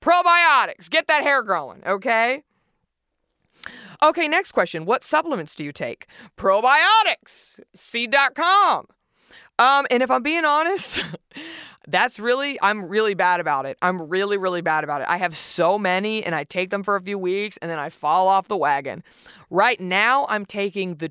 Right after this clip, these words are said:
two gummies that Hum makes, Hum Nutrition. I'm taking the, um,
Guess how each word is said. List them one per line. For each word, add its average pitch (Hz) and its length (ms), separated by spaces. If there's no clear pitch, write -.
two 214 340
gummies 226 920
that 175 500
Hum 208 540
makes, 294 380
Hum 247 180
Nutrition. 247 600
I'm 196 140
taking 208 420
the, 170 340
um, 160 480